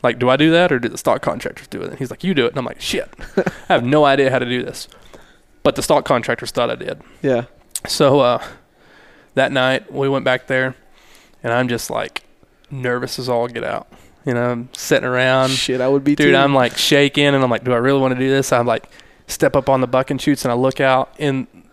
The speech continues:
Speaker 1: the entire arena's full of people. I mean, this is a pro show.
Speaker 2: Damn, your first ride in
Speaker 1: Very
Speaker 2: front of
Speaker 1: first ride I've ever been on. I was probably, probably twelve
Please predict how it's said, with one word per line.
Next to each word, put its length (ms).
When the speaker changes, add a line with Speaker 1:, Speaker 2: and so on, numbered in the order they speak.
Speaker 1:
the 160
entire 360
arena's 280
full 220
of 80
people. 340
I 80
mean, 100
this 140
is 40
a 60
pro 260
show. 520
Speaker 2:
Damn, 100
your 80
first 380
ride 220
in 100
Speaker 1:
Very 180
Speaker 2:
front 140
of 40
Speaker 1:
first 160
ride 220
I've 220
ever 180
been 160
on. 160
I 80
was 100
probably, 520
probably 240
twelve 480